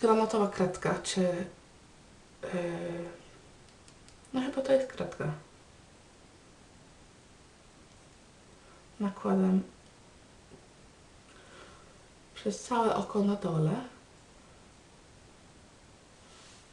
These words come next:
I jeszcze raz wracam do tego pędzelka pierwszego z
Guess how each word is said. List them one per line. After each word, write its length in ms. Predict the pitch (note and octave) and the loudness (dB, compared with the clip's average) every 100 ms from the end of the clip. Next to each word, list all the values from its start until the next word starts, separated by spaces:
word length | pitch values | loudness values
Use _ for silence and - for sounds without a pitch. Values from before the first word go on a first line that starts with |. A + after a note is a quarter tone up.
| - - - - - - - - - | -20 -20 -20 -20 -20 -20 -16 -14 0
I 80 | F#3+ | 2
jeszcze 260 | G3 - G3+ | 2 2 2
raz 240 | G#3 G#3+ | 0 0
wracam 400 | G#3 G#3+ A3+ G#3 | -2 -2 0 2
do 120 | G3+ | 2
tego 240 | G3 G#3 G3 | 0 0 2
pędzelka 720 | G3 F#3+ F3+ F3+ F3+ F3 F#3 - - - - | 4 4 4 0 0 -2 -4 -10 -20 -20 2
pierwszego 600 | G3 - D#3 D3+ D3 D3+ | 4 4 2 0 2 0
z 460 | - - - - | 2 2 2 -2